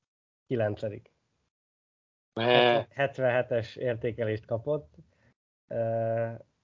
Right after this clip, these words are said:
Speaker 1: és ami igazából érdekes, hogy a pass rush grade-je is csak hetvenegy hat, tehát, ö, azért itt látszik, hogy nem, tehát, hogy, hogy a P F F is, nem tudom nyilván, hogy hogy dolgoznak, de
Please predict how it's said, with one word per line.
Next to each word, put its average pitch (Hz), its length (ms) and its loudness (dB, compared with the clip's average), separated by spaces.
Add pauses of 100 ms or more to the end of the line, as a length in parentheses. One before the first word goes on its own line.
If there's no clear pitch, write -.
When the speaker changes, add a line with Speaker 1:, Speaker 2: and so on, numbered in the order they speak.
(180)
Speaker 1:
és 120 160 -6
ami 131 160 2
igazából 127 440 4
érdekes, 123 420 2
hogy 127 100 -4
a 120 80 0
pass 131 260 -2
rush - 580 -6
grade-je 120 460 -2
is 113 80 -2
csak 117 160 -8
hetvenegy 113 640 0
hat, 123 380 -6
tehát, 117 380 -4
ö, 123 460 0 (120)
azért 135 260 0
itt 147 220 -4
látszik, 127 360 -2
hogy 123 80 -4
nem, 127 280 -2
tehát, 120 400 -6
hogy, 127 240 -4
hogy 131 160 -6
a 120 60 -4
P 131 240 0
F 117 160 -8
F - 40 -20
is, - 380 -8 (560)
nem 151 160 12
tudom 160 220 8
nyilván, 151 260 10
hogy 135 100 10
hogy 135 280 2
dolgoznak, 139 720 4
de 127 580 2